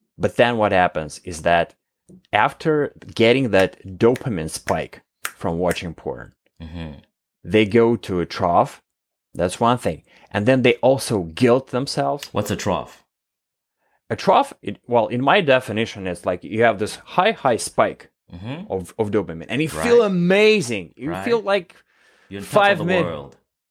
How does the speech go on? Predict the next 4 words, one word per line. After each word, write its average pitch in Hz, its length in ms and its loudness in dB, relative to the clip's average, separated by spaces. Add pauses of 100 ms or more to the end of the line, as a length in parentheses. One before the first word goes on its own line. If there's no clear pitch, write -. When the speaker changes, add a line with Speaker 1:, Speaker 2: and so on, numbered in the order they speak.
(800)
Speaker 1:
Exactly. 110 520 0 (340)
Speaker 2:
Okay. 107 300 -6
Speaker 1:
But 185 220 0 (800)
inevitably, 156 1040 2